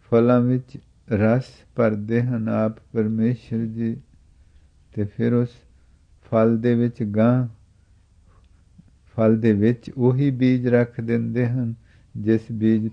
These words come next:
ਤੋਂ ਇਹ ਬਿਰਛ ਪੈਦਾ ਹੋਇਆ ਸੀ। ਇਹ ਪਰਮੇਸ਼ਰ ਜੀ ਤੇ ਵਰਤ ਰਿਹਾ ਹੈ, ਆਪਣੇ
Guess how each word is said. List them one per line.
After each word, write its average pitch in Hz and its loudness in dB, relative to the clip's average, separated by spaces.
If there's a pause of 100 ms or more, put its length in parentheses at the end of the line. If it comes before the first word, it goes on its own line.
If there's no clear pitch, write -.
ਤੋਂ 113 0
ਇਹ 113 2
ਬਿਰਛ 107 -4
ਪੈਦਾ 107 0
ਹੋਇਆ 120 -2
ਸੀ। 117 -10 (1400)
ਇਹ 120 0
ਪਰਮੇਸ਼ਰ 117 2
ਜੀ 151 2
ਤੇ 143 -2
ਵਰਤ 120 2
ਰਿਹਾ 120 2
ਹੈ, 139 -4 (120)
ਆਪਣੇ 123 0